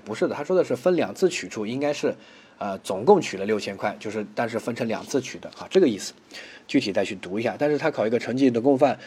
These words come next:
中途加入，对后面的要负责，就是六千加七千他都要负责，哪怕他走了，对后面的也要负责，因为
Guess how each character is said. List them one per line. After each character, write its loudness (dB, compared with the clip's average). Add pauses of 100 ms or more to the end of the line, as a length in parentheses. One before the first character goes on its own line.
(140)
中 4
途 6
加 6
入， 8
对 6
后 8
面 6
的 -2
要 0
负 -10
责， -6
就 -4
是 0
六 8
千 0
加 4
七 -2
千 -4
他 -4
都 2
要 4
负 -6
责， -4
哪 -4
怕 -4
他 4
走 -2
了， 0
对 0
后 0
面 2
的 -4
也 -4
要 -2
负 -6
责， -10 (380)
因 4
为 6